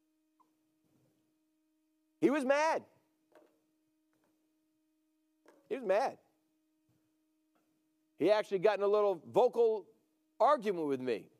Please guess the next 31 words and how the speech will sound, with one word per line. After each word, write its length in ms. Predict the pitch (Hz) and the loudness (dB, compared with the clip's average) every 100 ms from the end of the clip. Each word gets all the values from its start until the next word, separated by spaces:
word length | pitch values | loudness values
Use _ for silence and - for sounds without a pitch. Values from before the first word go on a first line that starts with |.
| _ _ _ | _ _ _
And 140 | 208 254 | -2 0
I 100 | 247 | 0
looked 200 | 269 - | 0 0
at 100 | 269 | 0
him 80 | 247 | 0
and 100 | 208 | 0
said, 280 | 254 214 170 _ _ _ _ _ | 0 -2 -8 _ _ _ _ _
"Dude, 160 | - 170 | -6 -4
I 100 | 156 | -2
always 200 | 156 143 | -4 -6
win. 220 | 143 127 - _ _ _ _ _ _ _ _ | -12 -14 -18 _ _ _ _ _ _ _ _
It's 100 | _ | _
the 100 | 143 | -4
way 120 | 147 | -4
it 60 | |
is. 160 | 131 - _ _ _ _ _ _ _ _ _ _ _ _ _ _ | -4 -12 _ _ _ _ _ _ _ _ _ _ _ _ _ _
I'm 100 | 139 | -6
the 80 | 147 | -4
pastor 300 | 165 160 160 | -2 -4 -6
of 60 | |
the 60 | 135 | -14
church. 360 | - 117 - _ _ _ - | -12 -12 -14 _ _ _ -10
I 80 | 135 | -10
win. 180 | 120 98 _ _ _ _ _ _ _ _ _ _ _ _ _ _ _ _ | -10 -16 _ _ _ _ _ _ _ _ _ _ _ _ _ _ _ _
So 120 | - | -6
you 80 | 190 | -4
can 120 | 180 | -2
either 220 | 185 156 143 | 0 0 -2
submit 440 | 151 143 180 - _ _ _ _ _ _ _ _ _ _ _ _ | -4 0 0 -2 _ _ _ _ _ _ _ _ _ _ _ _
and 160 | 147 151 | -6 -4
develop, 460 | 143 156 175 254 | 0 0 0 -2